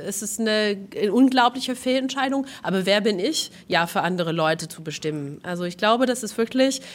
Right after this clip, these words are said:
wie geht es mir gerade und wie, wie geht es unserem Land?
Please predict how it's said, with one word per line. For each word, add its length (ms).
wie 160
geht 240
es 160
mir 300
gerade 580
und 180
wie, 240
wie 160
geht 220
es 100
unserem 380
Land? 420